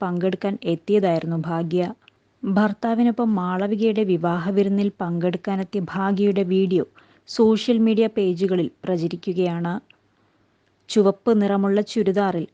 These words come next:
അതീവ സുന്ദരിയായിട്ടാണ് ഭാഗ്യ എത്തിയത്. എന്നാൽ താരപുത്രിയെ വിമർശിച്ചുകൊണ്ടുള്ള കമന്റുകളാണ്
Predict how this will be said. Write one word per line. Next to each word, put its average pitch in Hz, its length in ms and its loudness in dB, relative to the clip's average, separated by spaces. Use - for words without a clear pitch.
അതീവ 202 420 0
സുന്ദരിയായിട്ടാണ് 214 1160 0
ഭാഗ്യ 180 540 -2
എത്തിയത്. 175 520 -2
എന്നാൽ 190 300 0
താരപുത്രിയെ 220 720 2
വിമർശിച്ചുകൊണ്ടുള്ള 202 1080 0
കമന്റുകളാണ് 180 840 2